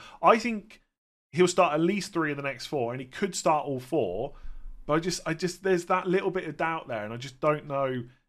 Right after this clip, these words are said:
if it's worth it when there's so many other options. So I will consider Diaz on game week ten wildcard, but I think ultimately when we get to the deadline, he's not someone I'll have in my team, and definitely not Jota either. I think with Trent,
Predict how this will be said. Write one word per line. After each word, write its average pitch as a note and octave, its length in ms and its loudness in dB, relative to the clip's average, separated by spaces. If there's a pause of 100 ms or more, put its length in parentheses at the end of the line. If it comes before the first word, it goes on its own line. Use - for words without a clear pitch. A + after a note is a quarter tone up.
(120)
if D3 140 -6
it's B2+ 120 -8
worth D3+ 300 4
it A#2+ 60 -10
when A#2+ 100 -8
there's C3 140 -6
so D#3 360 2
many D#3 200 -2
other C#3+ 260 0
options. F3 540 -4 (280)
So F3 200 2
I G#3 140 8
will A3 280 8
consider F#3 540 -2
Diaz A2+ 480 0
on A#2 100 -8
game C3+ 180 -4
week B2 160 -8
ten B2 220 -4
wildcard, A2+ 720 -4 (320)
but C#3 60 -2
I - 20 2
think F3+ 160 -4
ultimately F#3 400 2
when C#3+ 140 -6
we C#3 80 -8
get D3 240 -4
to - 80 -16
the B2+ 80 -4
deadline, A#2+ 480 0
he's A#2+ 220 -10
not C#3 300 -4
someone B2 260 -6
I'll A#2 100 -4
have B2 220 -6
in A#2 80 -6
my A#2 160 -6
team, A2 280 -6
and G#2+ 100 -10
definitely C#3 340 -2
not A2 180 -10
Jota A#2 380 -8
either. G#2 460 -6 (500)
I F3+ 100 2
think C4 160 -4
with B3 180 -6
Trent, B2 560 0